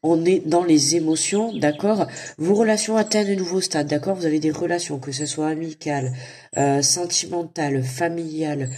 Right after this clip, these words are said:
euh, relationnelles au point de vue professionnel. Peu importe, en tout cas, on a que-, on a un nouveau stade, on a une nouvelle étape, on a quelque chose de nouveau. Euh, de, de quelque chose de nouveau au sein de relations, d'accord ? Donc on vous dit pour ça, laissez-vous guider par votre intuition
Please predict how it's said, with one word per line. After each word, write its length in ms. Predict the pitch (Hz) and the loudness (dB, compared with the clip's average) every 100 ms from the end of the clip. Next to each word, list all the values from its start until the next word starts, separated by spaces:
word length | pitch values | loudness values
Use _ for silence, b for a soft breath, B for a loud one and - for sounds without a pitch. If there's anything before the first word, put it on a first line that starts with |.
| B B _ - | B B _ -2
euh, 440 | 135 131 135 131 | 2 2 2 2
relationnelles 800 | 131 127 156 156 151 156 151 160 | 2 2 4 4 0 0 2 2
au 40 | 147 | 0
point 180 | 147 143 | -2 -2
de 140 | 139 | -2
vue 180 | 135 139 | -4 -6
professionnel. 840 | - 127 147 131 160 160 160 156 B B B - | -8 -8 -8 -6 -2 0 0 -2 B B B -4
Peu 180 | 254 240 | 2 2
importe, 400 | 190 220 220 - | 2 -2 -2 -4
en 80 | 170 | -6
tout 140 | - | -4
cas, 240 | 220 226 - | -2 -2 -2
on 100 | 180 | -2
a 100 | 214 | -2
que-, 180 | 190 - | -4 -6
on 120 | 165 | -2
a 60 | 208 | 0
un 80 | 208 | 2
nouveau 260 | 190 165 | 0 -2
stade, 300 | 165 151 143 | -2 -2 -4
on 160 | - 165 | -4 -2
a 60 | 175 | -2
une 100 | 165 | 0
nouvelle 260 | 160 160 | 0 2
étape, 380 | 156 170 202 220 | 2 0 -4 -4
on 100 | 165 | -4
a 80 | 185 | -2
quelque 180 | 202 196 | -2 0
chose 180 | 208 185 | -2 -2
de 80 | |
nouveau. 360 | 175 180 147 151 B B B B B B B _ | -4 -2 -2 -4 B B B B B B B _
Euh, 240 | 156 156 156 | 4 6 6
de, 160 | 165 | 4
de 200 | 156 160 | 2 0
quelque 200 | 180 208 | 2 2
chose 180 | - 220 | 4 2
de 60 | 202 | 2
nouveau 340 | 196 190 220 - | 2 2 2 2
au 80 | |
sein 200 | 165 202 | 0 -2
de 120 | 185 165 | 0 0
relations, 600 | 151 170 175 175 135 127 - _ - | 0 0 -2 -4 -8 -12 -16 _ -8
d'accord ? 420 | 135 131 165 B B B B | -6 -2 -4 B B B B
Donc 200 | - - | -4 0
on 60 | 185 | -2
vous 180 | 175 185 | -2 -2
dit 120 | 196 | -4
pour 200 | - 175 | -6 -4
ça, 220 | - 185 | 0 2
laissez-vous 380 | 175 170 170 160 | 4 2 0 -4
guider 240 | 156 175 | -2 -2
par 140 | 170 147 | 0 0
votre 280 | 147 147 151 | 0 -2 -4
intuition 540 | - 143 - 214 | -6 -6 -4 -2